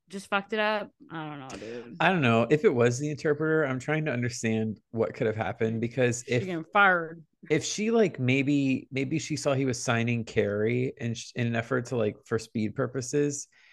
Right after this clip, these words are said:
Speaker 2: get it out. I'm like, of either Carrie, I'm sorry, I love Carrie Mulligan. I think she's great and She Said, but, like, she is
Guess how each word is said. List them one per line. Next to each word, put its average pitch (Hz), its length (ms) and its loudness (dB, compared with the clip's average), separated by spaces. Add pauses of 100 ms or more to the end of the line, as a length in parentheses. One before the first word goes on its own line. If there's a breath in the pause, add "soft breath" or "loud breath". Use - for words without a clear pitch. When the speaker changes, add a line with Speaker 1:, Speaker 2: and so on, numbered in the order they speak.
(260 soft breath)
Speaker 2:
get 123 200 4
it 113 140 4
out. 117 300 4
I'm 131 160 -2
like, 135 320 -6 (760)
of 147 260 4 (100)
either 175 360 6
Carrie, 113 720 2
I'm 127 100 -4
sorry, - 200 -2
I 120 80 6
love 113 640 0 (100)
Carrie 147 200 2
Mulligan. 143 320 2
I 123 80 0
think 123 140 -4
she's 120 180 -4
great 113 220 2
and 117 100 -6
She 131 180 -2
Said, 135 280 0
but, 117 120 2
like, 113 380 2
she 170 240 -2
is 131 240 -2